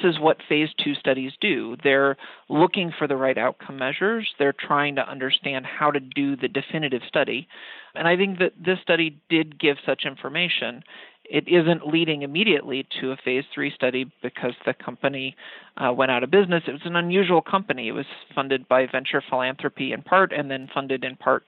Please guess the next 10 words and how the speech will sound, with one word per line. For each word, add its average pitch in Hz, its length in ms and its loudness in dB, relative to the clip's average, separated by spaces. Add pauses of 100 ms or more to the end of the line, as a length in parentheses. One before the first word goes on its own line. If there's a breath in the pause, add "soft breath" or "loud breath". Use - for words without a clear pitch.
(140)
by 131 200 2
regular 131 360 0
investors. 156 580 0 (600 loud breath)
Um, 139 400 -6 (420)
but 151 140 6
in 156 160 0
reality, 165 600 4 (160)
this 175 160 4 (320)
sort 180 300 2
of 147 220 -2